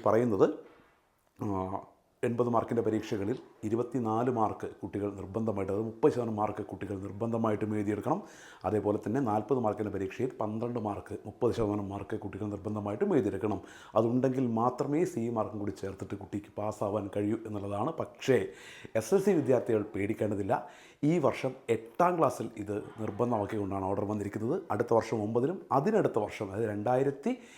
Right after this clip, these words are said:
ഇരുപത്തിയേഴിലായിരിക്കും പത്താം ക്ലാസ്സിന് ഈ നിയമം ബാധകമാവുക. നിലവിലെ പത്താം ക്ലാസ്സിന് ഈ വേ-, നിയമം ബാധകമേ അല്ല, അതുകൊണ്ട് അവർ പേടിക്കേണ്ടതില്ല. പക്ഷേ എട്ടാം ക്ലാസ്സിലെ കുട്ടികളെ സംബന്ധിച്ചിടത്തോളം ഈ വർഷം മുതൽ ഈ നിയമം വരികയാണ്. ഏതെങ്കിലും കുട്ടിക്ക്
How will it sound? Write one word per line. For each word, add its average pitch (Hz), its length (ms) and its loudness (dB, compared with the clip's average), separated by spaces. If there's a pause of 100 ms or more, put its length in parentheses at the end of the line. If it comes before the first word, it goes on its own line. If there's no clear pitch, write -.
(340)
ഇരുപത്തിയേഴിലായിരിക്കും 117 1400 2 (360)
പത്താം 196 500 4
ക്ലാസ്സിന് 107 380 2 (140)
ഈ 104 120 -2
നിയമം 107 300 -2 (480)
ബാധകമാവുക. 101 580 2 (180)
നിലവിലെ 170 380 8
പത്താം 110 240 2
ക്ലാസ്സിന് 107 340 -2 (120)
ഈ - 100 -4
വേ-, 107 260 -2
നിയമം 104 300 -2 (380)
ബാധകമേ 104 460 2
അല്ല, 110 100 0 (100)
അതുകൊണ്ട് 107 260 0 (220)
അവർ 180 160 8 (100)
പേടിക്കേണ്ടതില്ല. 101 600 0
പക്ഷേ 139 160 -2 (140)
എട്ടാം 240 260 2
ക്ലാസ്സിലെ 117 300 0
കുട്ടികളെ 101 300 -4
സംബന്ധിച്ചിടത്തോളം 101 560 -6 (220)
ഈ - 20 4 (160)
വർഷം 123 360 -2
മുതൽ 107 200 -2 (140)
ഈ 107 100 -2
നിയമം 101 280 -4
വരികയാണ്. 101 440 -2 (460)
ഏതെങ്കിലും 139 440 6
കുട്ടിക്ക് 110 300 0